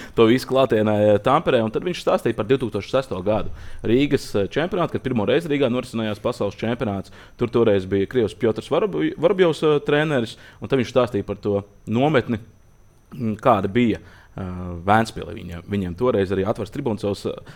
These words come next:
arī to pašu stāstīja, arī īsi pirms pasaules čempionāta. Tur riepas bija jāvelk, nežēlīga slodze. Pats atvars teica, ka,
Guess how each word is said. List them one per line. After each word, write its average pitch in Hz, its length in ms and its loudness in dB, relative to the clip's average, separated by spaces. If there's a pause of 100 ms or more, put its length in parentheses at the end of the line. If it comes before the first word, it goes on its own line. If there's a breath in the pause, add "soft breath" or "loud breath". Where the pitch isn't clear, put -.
(100 loud breath)
arī 113 200 4
to 104 100 -2
pašu 113 260 -2
stāstīja, 104 380 0
arī 104 160 -2
īsi - 80 -8
pirms 98 240 -12
pasaules 101 320 -6
čempionāta. 101 520 -6 (360 loud breath)
Tur 90 300 -12
riepas 104 600 2
bija 90 440 -6
jāvelk, 87 540 -10
nežēlīga 101 920 2
slodze. 98 600 -6
Pats 104 220 -8
atvars 110 340 -4
teica, 107 320 -2
ka, 104 100 -4